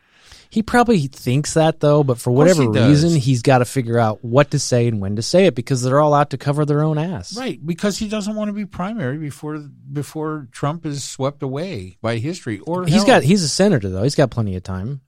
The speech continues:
Speaker 2: He's got time, but
Speaker 1: Didn't he just win re-election?
Speaker 2: I think so.
Speaker 1: So he's got another
Speaker 2: Yeah, we missed
Speaker 1: five
Speaker 2: it.
Speaker 1: years.
Speaker 2: Yeah, he missed a chance. I mean, you know, some of the stuff that I was complaining about last week as far as what Democrats need to do,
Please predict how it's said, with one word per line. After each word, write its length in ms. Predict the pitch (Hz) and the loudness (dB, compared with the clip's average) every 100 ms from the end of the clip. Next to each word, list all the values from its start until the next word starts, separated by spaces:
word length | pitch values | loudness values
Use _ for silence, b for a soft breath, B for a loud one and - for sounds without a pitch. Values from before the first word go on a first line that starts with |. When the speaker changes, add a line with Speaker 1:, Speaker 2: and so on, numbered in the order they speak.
| _ | _
Speaker 2:
He's 240 | 127 175 202 | -6 -6 -6
got 180 | 226 | -8
time, 420 | - 120 110 127 - | -6 -6 -6 -8 -8
but 180 | 135 123 | -4 2
Speaker 1:
Didn't 180 | 160 196 | 4 4
he 80 | 170 | 4
just 180 | 165 - | 2 2
win 240 | 131 147 | 0 2
re-election? 580 | 143 139 131 - 165 156 | 0 0 0 -4 -12 -10
Speaker 2:
I 80 | 131 | -8
think 240 | 135 175 175 | -6 -6 -6
so. 300 | 156 185 117 | -8 -10 -12
Speaker 1:
So 100 | - | -6
he's 80 | 117 | -2
got 160 | 113 127 | 2 2
another 300 | 117 113 139 | 2 0 0
Speaker 2:
Yeah, 140 | 156 | 0
we 160 | 160 160 | 0 -2
missed 180 | 160 135 | 0 0
Speaker 1:
five 180 | 117 104 | 2 0
Speaker 2:
it. 40 | |
Speaker 1:
years. 340 | 131 117 120 - b b b _ 190 - | -2 -6 -10 -18 b b b _ -20 -12
Speaker 2:
Yeah, 180 | 233 | -6
he 80 | 254 | -4
missed 260 | 196 202 - | -2 -4 -6
a 20 | 175 | -8
chance. 460 | - 180 208 135 | -6 -6 -6 -6
I 80 | 120 | -4
mean, 320 | 123 127 117 _ | -4 -6 -8 _
you 300 | 143 143 170 | -10 -6 -2
know, 240 | 139 123 - | -2 -4 -6
some 260 | - 185 | -6 -2
of 80 | 190 | -2
the 80 | 185 | -2
stuff 340 | - 165 156 | -2 -2 -2
that 160 | - 127 | -2 -2
I 100 | 127 | -2
was 240 | 131 120 | -2 -4
complaining 480 | - 127 113 127 131 | -6 -8 -6 -6 -6
about 300 | 120 110 98 | -6 -4 -4
last 320 | 101 110 - | -4 -6 -6
week 340 | 110 127 101 - | -8 -6 -6 -10
as 140 | 95 | -12
far 260 | - 101 98 | -8 -6 -4
as 180 | 90 - | -6 -6
what 200 | 110 101 | -8 -6
Democrats 520 | 107 101 113 95 - | -8 -8 -8 -10 -10
need 260 | 98 87 | -10 -12
to 80 | - | -14
do, 420 | 82 131 156 95 | -6 -4 -4 -6